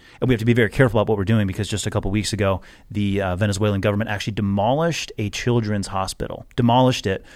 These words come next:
because too many, um, organizations were bringing,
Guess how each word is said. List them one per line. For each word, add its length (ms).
because 580
too 260
many, 500
um, 560
organizations 840
were 120
bringing, 520